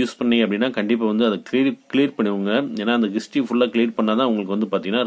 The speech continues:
ரொம்பவே சேஃப்டியா இருக்கும். ஏன்னா போனை வந்து நண்பர்கள் வாங்கும்போது வந்து பாத்தீங்கன்னா அந்த மாதிரி படங்கள் வந்து நிக்கிறதுனால நமக்கு வந்து ஒரு மாதிரி இருக்கும் நண்பர்களே. ஓகேங்களா? ஓகே, அது எப்படி clear பண்றது நம்ம வந்து பார்ப்போம். அதுக்கு முன்னாடி நம்ம வீடியோவை கண்டிப்பா like பண்ணுங்க, share பண்ணுங்க, comment பண்ணுங்க. நம்ம சேனலை வந்து யாரும் subscribe பண்ணல அப்படின்னா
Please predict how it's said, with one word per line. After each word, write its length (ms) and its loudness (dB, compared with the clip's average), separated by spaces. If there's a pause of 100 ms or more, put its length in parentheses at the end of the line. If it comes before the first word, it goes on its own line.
ரொம்பவே 280 0 (120)
சேஃப்டியா 340 -2
இருக்கும். 300 0
ஏன்னா 120 2 (120)
போனை 300 2
வந்து 200 2 (480)
நண்பர்கள் 340 6
வாங்கும்போது 380 4
வந்து 160 0
பாத்தீங்கன்னா 340 2
அந்த 160 -2
மாதிரி 220 -2
படங்கள் 300 2
வந்து 200 0
நிக்கிறதுனால 280 -2 (180)
நமக்கு 280 -4
வந்து 160 -2 (220)
ஒரு 160 -8
மாதிரி 220 -2
இருக்கும் 240 -6
நண்பர்களே. 340 -4 (160)
ஓகேங்களா? 280 -6 (640)
ஓகே, 200 2
அது 80 4 (100)
எப்படி 180 2 (100)
clear 240 6
பண்றது 260 4
நம்ம 220 6
வந்து 240 4
பார்ப்போம். 280 2
அதுக்கு 220 -2
முன்னாடி 300 4
நம்ம 120 2 (140)
வீடியோவை 480 6 (300)
கண்டிப்பா 300 2 (100)
like 220 0
பண்ணுங்க, 220 2 (120)
share 240 2
பண்ணுங்க, 300 -2
comment 260 -2
பண்ணுங்க. 180 -2 (100)
நம்ம 120 4 (160)
சேனலை 360 2
வந்து 140 2 (100)
யாரும் 340 2
subscribe 420 -2
பண்ணல 220 0
அப்படின்னா 240 -2